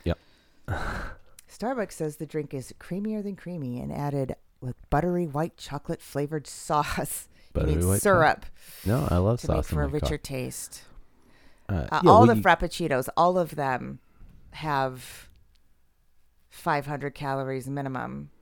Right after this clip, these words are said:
Speaker 2: So that's, you know, twenty-three ounce drink with a hundred forty milligrams of caffeine, which can help you if you can bear to, you know, finish it without vomiting.
Speaker 1: Yeah, but th-, by, that's good old Americano stuff, right? Or, no, <laughs> okay, no,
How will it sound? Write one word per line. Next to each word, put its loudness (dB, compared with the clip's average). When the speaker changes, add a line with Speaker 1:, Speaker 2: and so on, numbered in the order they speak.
Speaker 2:
So -6
that's, -2
you -10
know, -2
twenty-three -6
ounce -6
drink -10
with -8
a -4
hundred -6
forty -6
milligrams -8
of -14
caffeine, -8
which 0
can -2
help 0
you -2
if -6
you -6
can -4
bear 0
to, -2
you -2
know, -2
finish -4
it -4
without -4
vomiting. -2
Speaker 1:
Yeah, 0
but 4
th-, -2
by, 2
that's 2
good 4
old 2
Americano -4
stuff, -12
right? -10
Or, -4
no, -4
<laughs> -4
okay, -8
no, -12